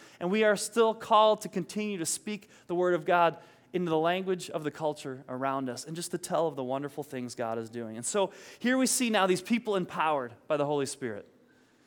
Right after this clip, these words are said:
go and begin to share, and they can't help but begin to speak. And here we get this first reaction, and you see two sides of the reaction. It's in, uh, in verse twelve. After they, they hear all these wonderful things, it says this,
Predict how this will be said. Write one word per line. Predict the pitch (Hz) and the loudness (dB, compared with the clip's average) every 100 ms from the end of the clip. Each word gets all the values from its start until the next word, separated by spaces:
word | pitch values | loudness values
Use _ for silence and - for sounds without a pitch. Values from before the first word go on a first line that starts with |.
| _ - | _ 2
go | 190 240 247 | 8 10 10
and | 214 | 6
begin | 185 202 202 | 0 0 2
to | |
share, | 185 240 233 | 2 6 6
and | 208 202 | 6 6
they | 247 | 6
can't | - 254 | 4 2
help | - 220 208 - - | 2 6 6 4 -2
but | 196 | 0
begin | 196 175 190 | 2 4 6
to | 180 | 6
speak. | - 190 160 | 4 2 2
And | 175 | 2
here | 185 247 | 2 2
we | 247 | 2
get | 233 | 2
this | 196 - | 0 0
first | 226 220 - | 0 0 0
reaction, | 208 175 170 - | 4 6 4 0
and | 160 | -4
you | 151 | -4
see | - | -4
two | 170 - | -6 -6
sides | 196 - 180 175 165 - - | -2 4 6 4 0 -16 -4
of | 175 | 0
the | 165 | 2
reaction. | 156 151 147 143 | 4 4 4 0
It's | 139 139 | -4 -4
in, | 156 147 | -2 2
uh, | 135 | 2
in | - 151 | 0 -4
verse | 143 147 | -2 -4
twelve. | - 143 110 110 - _ _ _ _ _ _ _ _ _ | -4 -4 -2 -4 -12 _ _ _ _ _ _ _ _ _
After | 175 180 - 202 185 | 0 2 2 4 6
they, | 185 | 4
they | 170 165 | 2 0
hear | 160 196 | 2 6
all | 196 | 6
these | 190 165 | 6 0
wonderful | 180 180 175 | -2 -2 -4
things, | - 160 156 147 | -4 -4 -4 -6
it | 147 | -4
says | 165 147 135 | -2 -2 -2
this, | 127 123 | -2 -4